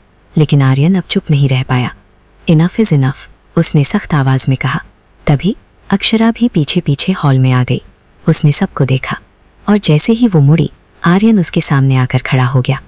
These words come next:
रम्या और विशाल भी उसके पास आ गए। "अक्षरा," आर्यन की आवाज ठंडी थी, "जो कुछ तुम कर रही हो, वो गलत है।" अक्षरा ने भौं उठाई। "ओ, सच में?" विशाल आगे आया। "तुम पापा से शादी नहीं कर सकती, समझी?"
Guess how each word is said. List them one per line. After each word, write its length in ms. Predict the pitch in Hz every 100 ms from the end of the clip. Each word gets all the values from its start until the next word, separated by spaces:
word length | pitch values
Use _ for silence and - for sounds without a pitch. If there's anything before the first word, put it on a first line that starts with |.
| _ _ _ -
रम्या 320 | 147 135 131
और 120 | 127
विशाल 400 | 135 127 131 127
भी 140 | 131 220
उसके 240 | - 180
पास 300 | - 127 -
आ 80 | 127
गए। 160 | - - _ _ _ -
"अक्षरा," 420 | 160 - 147 202 - _ _ -
आर्यन 320 | 185 226 233
की 140 | 220
आवाज 360 | 151 131 156 -
ठंडी 340 | - 131 131 -
थी, 80 | 156 - _ _ _ -
"जो 180 | 190 220
कुछ 240 | - -
तुम 140 | 175 151
कर 140 | 143
रही 240 | 131 131 139
हो, 180 | 151 - _ -
वो 100 | 180
गलत 320 | 190 135 127 -
है।" 140 | - - _ _ _ -
अक्षरा 400 | 156 - 147 131
ने 120 | 143
भौं 280 | 180 151 135
उठाई। 320 | 131 - 151 - _ _ _ -
"ओ, 140 | 170 277 - _ -
सच 300 | - 135 -
में?" 120 | 208 339 - _ _ _
विशाल 360 | 160 143 143 131
आगे 240 | 127 131
आया। 260 | 131 131 - - _ _ _ -
"तुम 120 | 240
पापा 280 | 233 147 -
से 120 | -
शादी 320 | 226 143 135
नहीं 180 | 180 214
कर 120 | 226
सकती, 360 | 131 131 - - - _ -
समझी?" 440 | - 143 139 302